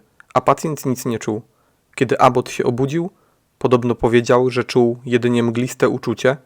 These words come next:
jakby ktoś go podrapał po szyi. W sali zapadła cisza. Potem ogarnęło go zdumienie. Ból, od dawna uważany za nieunikniony towarzysz operacji,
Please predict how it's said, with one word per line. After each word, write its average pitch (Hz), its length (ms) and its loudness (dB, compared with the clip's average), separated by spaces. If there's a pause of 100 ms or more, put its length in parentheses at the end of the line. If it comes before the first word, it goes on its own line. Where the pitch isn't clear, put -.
(400)
jakby 120 300 2
ktoś - 260 -4
go 117 360 2 (120)
podrapał 120 440 2
po 120 140 -4
szyi. 107 400 -6 (500)
W - 80 -12
sali 131 240 4
zapadła 117 440 2
cisza. - 380 -2 (1120)
Potem 139 280 2
ogarnęło 123 460 4
go 123 100 4
zdumienie. 113 540 2 (520)
Ból, 139 240 6
od 117 140 0
dawna 123 320 4
uważany 120 480 4
za 113 180 0 (160)
nieunikniony 127 800 -2
towarzysz 113 420 0
operacji, 123 600 2